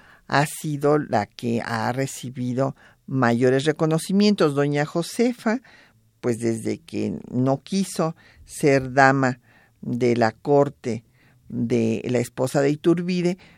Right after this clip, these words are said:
bueno, pues, eh, se recluyó en su vida privada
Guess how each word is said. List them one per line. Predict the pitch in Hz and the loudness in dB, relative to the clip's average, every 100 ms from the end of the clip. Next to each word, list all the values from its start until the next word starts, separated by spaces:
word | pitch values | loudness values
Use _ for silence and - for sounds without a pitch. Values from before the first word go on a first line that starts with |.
| _ - | _ -2
bueno, | 156 170 160 | 4 6 6
pues, | - 131 120 - | 2 -2 -2 -4
eh, | 120 98 - - 123 151 151 - | -4 -4 -8 -12 -8 -6 -6 -8
se | - 196 156 151 _ - | -4 2 2 0 _ -10
recluyó | 139 151 135 170 170 165 165 165 165 | -2 0 0 -2 0 4 6 6 6
en | 156 135 131 | 2 -2 -4
su | 120 - 139 | -8 -10 -8
vida | 127 135 | -2 0
privada | 143 170 175 175 175 175 185 | 0 0 2 4 4 2 -2